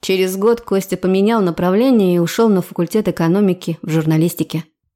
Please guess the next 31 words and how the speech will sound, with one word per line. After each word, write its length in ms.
Перешёл 380
на 60
вечернее, 600
чтобы 360
получить 520
больше 360
знаний. 480
И 220
там 500
как 220
раз 240
познакомился 800
с 100
Игнатом. 640
Весёлый 400
парень 400
из 80
Петербурга, 720
отчего-то 400
решивший 460
бросить 360
всё, 460
оставить 460
северную 420
столицу 600
и 160
покорять 560
Москву. 600
Они 300
сошлись 460
сразу. 420